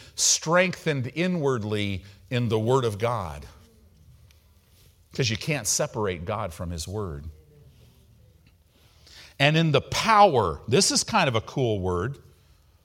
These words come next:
It's the Greek word kratos. It means strength, power, and dominion. It was the kratos power that rose Jesus from the dead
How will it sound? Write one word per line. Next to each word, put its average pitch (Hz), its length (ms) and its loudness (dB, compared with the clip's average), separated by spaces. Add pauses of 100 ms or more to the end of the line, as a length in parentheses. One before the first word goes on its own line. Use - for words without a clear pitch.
(140)
It's - 240 -4
the 175 100 0
Greek 160 300 -2
word 165 240 -2
kratos. - 1040 -2 (1200)
It 147 180 0
means 160 300 0
strength, - 920 0 (420)
power, 190 720 2
and 151 180 0
dominion. 143 840 0 (520)
It 170 160 2
was 165 220 2
the 156 140 0
kratos 196 840 0
power 160 540 2 (240)
that 143 260 4
rose 147 400 2
Jesus 143 720 2
from 147 240 -2
the 135 100 4
dead 110 560 4